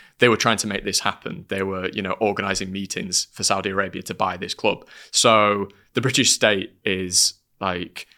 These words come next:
it's, it's part of this moral failure. It's, like, at the centre of this moral failure. I think the thing is that, like, as a football fan, I see why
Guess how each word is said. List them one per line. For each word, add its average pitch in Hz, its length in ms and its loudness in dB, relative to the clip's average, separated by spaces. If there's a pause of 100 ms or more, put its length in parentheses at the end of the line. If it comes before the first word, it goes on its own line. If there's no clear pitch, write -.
(380)
it's, - 720 0 (640)
it's - 220 0
part - 640 0 (140)
of 95 180 -4
this 95 280 -2
moral 95 280 -2
failure. 92 500 -6 (200)
It's, - 180 -2
like, 92 120 2
at 98 120 0
the 92 80 -4
centre 95 360 0
of 113 80 -10
this - 160 -6
moral - 220 -8
failure. - 380 -8 (580)
I 117 80 0
think 160 200 6
the 135 80 0
thing 131 180 2
is 113 240 4
that, 101 180 -2
like, 98 440 0 (540)
as 123 160 2
a 120 40 0
football 123 340 4
fan, 123 500 2 (640)
I 110 80 2
see 117 600 2 (220)
why 110 520 6